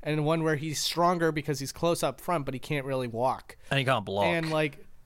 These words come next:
Speaker 2: as well.
Speaker 1: and he's got
Speaker 2: Mm.
Speaker 1: block and roll and stuff like that. Those are all features that are there, but it all feels a little cumbersome.
Speaker 2: Yeah.
Speaker 1: Um,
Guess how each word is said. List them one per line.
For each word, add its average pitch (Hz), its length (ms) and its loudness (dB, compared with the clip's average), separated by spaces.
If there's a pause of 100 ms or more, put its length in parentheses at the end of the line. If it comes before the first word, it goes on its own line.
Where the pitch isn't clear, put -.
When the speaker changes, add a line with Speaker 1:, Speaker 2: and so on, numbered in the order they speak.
(480)
Speaker 2:
as 98 140 -4
well. 92 160 0
Speaker 1:
and 208 100 2
he's 226 140 0
got 262 160 4
Speaker 2:
Mm. - 20 -20
Speaker 1:
block 196 300 4
and 175 120 0
roll 165 240 4
and 170 80 -2
stuff - 240 0
like 160 180 -4
that. 147 240 2
Those 190 200 4
are 190 80 4
all 156 300 2
features 147 380 -8
that 131 100 0
are 120 100 -2
there, 143 220 2
but 135 100 -2
it 127 100 -2
all 156 180 0
feels 165 320 -2
a - 20 -4
little 135 180 -2
cumbersome. 165 580 -2
Speaker 2:
Yeah. 131 460 -2
Speaker 1:
Um, 123 260 -6